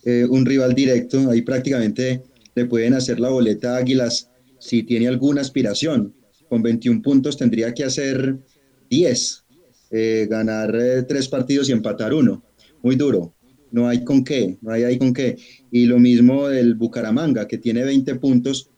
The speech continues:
tendría que ganar los cuatro partidos, y yo estoy de acuerdo ahí. Después del, del Junior hacia arriba, para mí hasta Nacional, entre esos cuatro equipos van a pelear por un cupo. Nacional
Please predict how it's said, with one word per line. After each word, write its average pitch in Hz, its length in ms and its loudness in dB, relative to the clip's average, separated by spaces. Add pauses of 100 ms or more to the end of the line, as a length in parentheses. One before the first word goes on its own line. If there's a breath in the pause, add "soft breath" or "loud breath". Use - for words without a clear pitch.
(260)
tendría 117 360 -4
que 139 100 -6
ganar 127 220 -2
los 131 160 -2
cuatro 131 280 -4
partidos, 127 520 0
y 107 80 -6
yo 110 280 -2
estoy 135 260 -2
de 135 80 0
acuerdo 131 380 -4
ahí. 127 300 0 (380 soft breath)
Después 120 320 -2
del, 131 260 -2
del 127 180 0
Junior 151 280 0
hacia 165 220 -2
arriba, 120 420 -2 (300)
para 120 180 -4
mí 123 200 4
hasta 135 220 -4
Nacional, 123 600 0 (380)
entre 120 320 0
esos 127 240 -4
cuatro 151 320 -4
equipos 139 320 -4
van 135 140 -2
a 135 80 -6
pelear 113 260 0
por 127 120 -2
un 131 120 0
cupo. 110 420 -4 (180)
Nacional 120 800 0